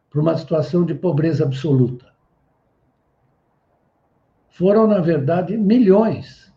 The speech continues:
Milhões, pelos cálculos das Nações Unidas. Então, do que que esse cara tá falando?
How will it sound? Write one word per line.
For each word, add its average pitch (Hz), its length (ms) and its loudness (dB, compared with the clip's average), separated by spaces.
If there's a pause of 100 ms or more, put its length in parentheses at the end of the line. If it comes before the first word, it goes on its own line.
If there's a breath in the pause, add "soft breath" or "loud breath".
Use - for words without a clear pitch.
(1300)
Milhões, 190 800 0 (360)
pelos 196 260 0
cálculos 208 480 -2
das 196 160 -2
Nações 202 400 -4
Unidas. 170 560 -6 (640)
Então, 254 160 -2
do 240 120 0
que 277 160 -4
que - 80 -6
esse - 160 -8
cara - 240 -4
tá 160 140 -8
falando? 120 600 -2